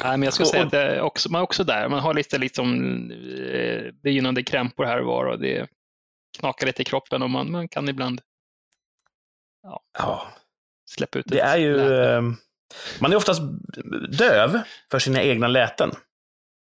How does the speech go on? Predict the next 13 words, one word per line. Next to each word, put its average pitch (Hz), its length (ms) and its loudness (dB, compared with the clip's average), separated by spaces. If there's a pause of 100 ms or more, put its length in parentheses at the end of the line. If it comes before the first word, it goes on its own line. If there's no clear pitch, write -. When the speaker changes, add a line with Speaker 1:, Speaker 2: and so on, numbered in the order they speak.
(120)
Speaker 1:
Mm. 117 140 -10
Speaker 2:
En 127 100 4
del 120 160 4
människor 143 280 2
kanske 123 240 0
snarkar 143 540 0
högt. - 480 -2 (680)
Och - 60 0
de 107 60 4
är 160 120 6
ofta 156 180 2
som 131 140 4
sista 151 580 4